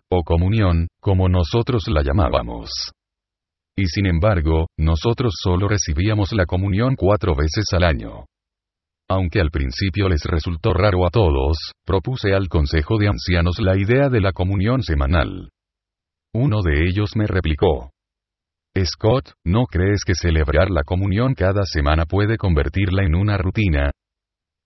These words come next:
Al final, la familiaridad podría engendrar indiferencia". "Dick,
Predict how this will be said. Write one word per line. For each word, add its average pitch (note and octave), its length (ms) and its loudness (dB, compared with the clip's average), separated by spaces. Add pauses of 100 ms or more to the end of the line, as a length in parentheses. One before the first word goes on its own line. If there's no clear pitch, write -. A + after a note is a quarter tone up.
Al C#2+ 180 -4
final, G#2 480 0 (100)
la D2+ 160 2
familiaridad D#2 800 0
podría F#2+ 440 0
engendrar D#2+ 600 0
indiferencia". F2+ 840 -2 (880)
"Dick, G#2+ 380 2